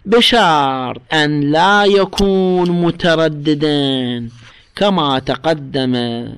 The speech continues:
ذلك في المسألة ثلاثة وتسعين، صفحة ثمانية وثلاثين. هم عرف هناك وطء الشبهة وبين ال-،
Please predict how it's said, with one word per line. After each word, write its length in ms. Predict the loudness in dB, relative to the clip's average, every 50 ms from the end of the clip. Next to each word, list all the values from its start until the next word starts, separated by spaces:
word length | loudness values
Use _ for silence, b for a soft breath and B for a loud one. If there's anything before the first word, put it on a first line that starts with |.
| -18 -20 _ _ _ -10
ذلك 580 | -4 0 2 4 4 4 4 2 0 -2 -2 -2 0 0 0 0 0 -2 -4
في 160 | -4 -2 -2 -2
المسألة 640 | 0 0 -2 -4 -4 -6 -6 -6 -4 -2 -2 -2
ثلاثة 480 | -2 -2 -2 0 2 2 0 0 -2 -2
وتسعين، 1160 | -2 -2 -6 -6 -6 -4 -2 0 0 0 0 0 0 -2 -2 -4 -6 -8 -8 -10 -12 -14 -14 -12
صفحة 400 | -8 -4 -4 -4 -4 -2 -4 -4
ثمانية 360 | -4 -2 -2 -2 0 0 0
وثلاثين. 1000 | 0 0 -2 -2 -2 -2 0 -2 -4 -4 -6 -8 -6 -6 -8 -10 -10 -12 -14 -18 _ -6 -4
هم 200 | -2 0 0 0
عرف 500 | 0 0 0 0 0 0 -2 -2 -2 -2
هناك 800 | -2 -2 0 0 0 -2 -2 -4 -4 -4 -4 -4 -4 -6 -10 -10 -6
وطء 360 | -2 -2 -2 -2 -4 -4 -4
الشبهة 800 | -2 -2 -2 -2 -2 -2 -2 -2 -2 -2 0 0 0 0 0 0
وبين 720 | 0 0 -2 -2 -2 -2 -2 -2 0 -2 -2 -2 -2 -6
ال-، 260 | -8 -8 -8 -8 -8